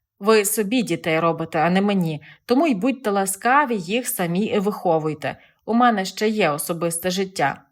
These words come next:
каже на благання моєї Олі посидіти з дітьми, аби хоч в перукарню записатися чи в магазин піти.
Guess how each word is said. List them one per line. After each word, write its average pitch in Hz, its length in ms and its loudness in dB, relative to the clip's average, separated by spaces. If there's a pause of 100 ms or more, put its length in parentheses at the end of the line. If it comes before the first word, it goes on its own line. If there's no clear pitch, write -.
(200)
каже 262 380 0
на 170 160 0
благання 175 560 0
моєї 180 440 0
Олі 247 420 2 (260)
посидіти 254 520 0
з 202 40 0
дітьми, 240 460 -2
аби 190 180 0
хоч 247 240 -2
в - 200 -12
перукарню 233 640 0
записатися 190 800 -2 (300)
чи - 140 -4
в 277 40 0
магазин 180 520 0
піти. 180 440 -6